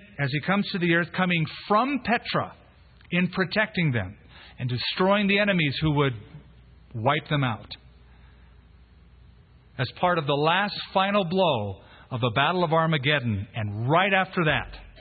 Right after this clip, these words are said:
right after that, comes the thousand-year reign of Jesus on the earth. So, Obadiah, yeah, a one-hit wonder, a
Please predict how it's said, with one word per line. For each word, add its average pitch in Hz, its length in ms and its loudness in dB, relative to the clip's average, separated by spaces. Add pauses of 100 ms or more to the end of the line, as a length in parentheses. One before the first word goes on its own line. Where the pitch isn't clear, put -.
(540)
right 139 300 2
after 139 280 -2
that, 104 280 -6 (720)
comes 156 320 0
the 123 100 0 (120)
thousand-year 156 580 2
reign 139 240 2
of 120 140 0
Jesus 127 420 -2
on 123 160 0
the 120 140 0
earth. 110 180 -2
So, 147 220 0 (400)
Obadiah, 208 640 4
yeah, 180 300 2 (100)
a 143 40 -2
one-hit 208 380 4
wonder, 220 380 2
a - 200 -8